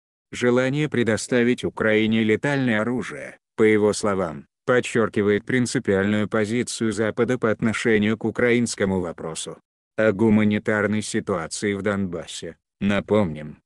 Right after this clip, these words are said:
что в ходе брифинга в Госдепартаменте С Ш А специальный представитель С Ш А по Украине Курт Волкер заявил о том,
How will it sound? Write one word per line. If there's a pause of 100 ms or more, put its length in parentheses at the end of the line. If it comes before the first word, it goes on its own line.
(140)
что
в
ходе
брифинга
в
Госдепартаменте
С
Ш
А
специальный
представитель
С
Ш
А
по
Украине
Курт
Волкер
заявил
о
том,